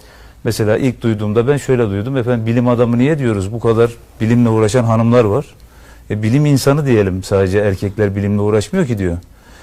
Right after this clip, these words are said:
E, şimdi siz duyunca diyorsunuz ki gayet mantıklı tabii, bu kadar hanım da var. İş adamı demeyelim, iş insanı diyelim. E, doğru, bu kadar hanımın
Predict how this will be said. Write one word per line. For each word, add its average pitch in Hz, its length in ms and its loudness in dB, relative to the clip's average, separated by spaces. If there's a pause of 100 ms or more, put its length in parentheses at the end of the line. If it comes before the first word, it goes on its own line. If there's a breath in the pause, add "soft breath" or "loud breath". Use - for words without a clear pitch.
(140 soft breath)
E, 110 80 -4
şimdi 120 300 0
siz 120 200 -4
duyunca 123 380 2
diyorsunuz 117 420 -4
ki 123 100 -4
gayet 113 280 2
mantıklı 123 460 -2
tabii, 110 420 -2
bu 107 60 -8
kadar 107 260 0
hanım 104 280 -2
da 90 120 0
var. 123 160 -2 (560 loud breath)
İş 147 180 2
adamı 135 360 4
demeyelim, 135 420 6
iş 135 160 -2
insanı 127 360 2
diyelim. 113 380 0 (640 soft breath)
E, 110 160 0
doğru, 123 460 2
bu 117 60 -4
kadar 113 300 2
hanımın 110 460 -2